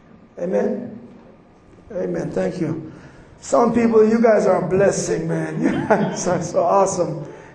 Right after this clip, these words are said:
And God, you know what, man? You may not minis-, use up at the pulpit ministry,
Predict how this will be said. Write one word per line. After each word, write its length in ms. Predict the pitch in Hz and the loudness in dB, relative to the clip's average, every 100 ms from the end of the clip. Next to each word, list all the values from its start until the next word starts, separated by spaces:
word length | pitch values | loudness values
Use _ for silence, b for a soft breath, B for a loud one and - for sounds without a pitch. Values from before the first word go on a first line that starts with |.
| - | -6
And 160 | 220 | 0
God, 360 | 233 226 226 233 | 4 4 2 0
you 60 | |
know 120 | 247 240 | 4 6
what, 180 | 233 233 | 6 4
man? 520 | 233 233 226 - - | 4 4 0 -8 -10
You 120 | 220 | -2
may 160 | 262 254 | 4 6
not 240 | 247 208 | 6 4
minis-, 600 | 202 202 226 233 214 - | 2 2 4 4 4 -2
use 300 | 202 226 185 | -2 0 0
up 400 | 214 202 - - - - | -2 -2 -6 -16 -20 -6
at 100 | 190 | -6
the 60 | 190 | 0
pulpit 500 | 220 226 220 214 214 | 2 4 4 2 4
ministry, 440 | 214 214 - 214 | 2 2 2 0